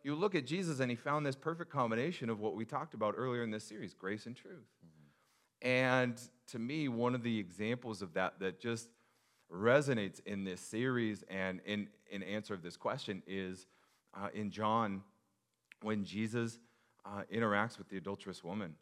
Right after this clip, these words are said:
Speaker 1: who's about to be killed by the religious, right? And, and what does he do? He shows her mercy. He says, "Who, I'm not here to condemn you. I'm not here to kill you."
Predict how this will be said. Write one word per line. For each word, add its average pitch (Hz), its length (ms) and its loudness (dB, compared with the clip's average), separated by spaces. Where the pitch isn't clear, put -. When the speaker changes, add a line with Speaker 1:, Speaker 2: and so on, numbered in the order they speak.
Speaker 1:
who's 101 120 -10
about 120 260 -4
to 104 60 -10
be 87 100 -10
killed 107 540 -2
by 85 140 -2
the 85 80 -6
religious, 82 440 -8
right? 95 240 -2
And, 95 580 2
and 90 520 -6
what 101 160 2
does 110 100 -2
he 104 100 -4
do? 87 180 -8
He 95 80 -14
shows 104 260 -6
her 95 80 -6
mercy. 92 380 -8
He 101 60 -10
says, 107 220 -2
"Who, 117 160 -6
I'm 123 180 -6
not 131 160 -4
here 120 140 -4
to 120 60 -6
condemn 101 480 -4
you. 95 100 -2
I'm 90 100 -4
not 101 200 -6
here 101 140 -8
to 90 60 -10
kill 101 320 -8
you." 82 180 -8